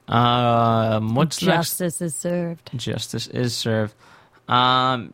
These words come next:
Speaker 1: just talking about Michelle, not our Michelle.
Speaker 2: Michelle Banks.
Speaker 1: Michelle
Speaker 2: Doctor
Speaker 1: Ba-,
Speaker 2: Banks.
Speaker 1: Doctor Banks. Uh,
Speaker 2: Therapist.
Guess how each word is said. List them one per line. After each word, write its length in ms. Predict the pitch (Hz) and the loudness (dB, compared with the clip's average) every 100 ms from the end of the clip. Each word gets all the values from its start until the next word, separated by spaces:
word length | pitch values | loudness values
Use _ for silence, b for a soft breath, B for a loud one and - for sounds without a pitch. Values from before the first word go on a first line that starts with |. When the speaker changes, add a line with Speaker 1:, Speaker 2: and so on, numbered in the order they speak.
| 135 | -10
Speaker 1:
just 240 | 151 - | -8 -2
talking 320 | 180 175 175 | 2 2 0
about 220 | 170 156 | -2 -2
Michelle, 1040 | 127 120 - - - - 151 147 120 127 151 _ | -4 -8 -8 -10 -12 -6 0 2 0 -2 -8 _
not 320 | 131 127 120 - | -8 -4 -4 -2
our 200 | 127 135 | 0 2
Michelle. 440 | 123 113 - 104 | 0 -4 -2 2
Speaker 2:
Michelle 220 | 107 147 170 | 4 4 4
Banks. 640 | 175 151 165 190 - - | 2 0 -2 -6 -8 -8
Speaker 1:
Michelle 280 | 202 185 160 | -2 2 4
Speaker 2:
Doctor 160 | 117 175 | 4 2
Speaker 1:
Ba-, 60 | |
Speaker 2:
Banks. 380 | 180 190 226 - | 2 0 -6 -8
Speaker 1:
Doctor 380 | 120 107 113 117 | -4 -4 -4 -8
Banks. 640 | 127 120 120 110 - - b b b b b _ - | -2 0 0 -2 -6 -10 b b b b b _ -4
Uh, 360 | - 113 117 | 0 2 2
Speaker 2:
Therapist. 400 | 143 180 175 - | 0 -4 -8 -10